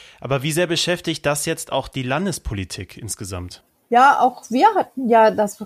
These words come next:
Speaker 2: das ist jetzt nicht, äh, vergleichbar, weil bisher nicht bekannt ist, dass irgendjemand die Hand aufgemacht hat. Aber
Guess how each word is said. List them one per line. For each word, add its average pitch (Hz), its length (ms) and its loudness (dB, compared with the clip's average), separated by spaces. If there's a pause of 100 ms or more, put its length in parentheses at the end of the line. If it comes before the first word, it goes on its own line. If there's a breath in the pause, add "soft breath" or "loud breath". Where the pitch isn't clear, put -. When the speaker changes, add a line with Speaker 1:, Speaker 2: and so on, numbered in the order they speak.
Speaker 2:
das 214 360 -6
ist - 240 -10
jetzt 202 300 -6
nicht, 233 340 -4
äh, 202 320 -2
vergleichbar, 180 1000 2
weil 170 340 0
bisher 185 420 -4
nicht 190 540 -6
bekannt 196 400 -4
ist, - 180 -14
dass - 220 -12
irgendjemand 190 580 -4
die 160 120 -12
Hand 202 280 -4
aufgemacht 175 680 -6
hat. 170 200 -6
Aber 180 380 -2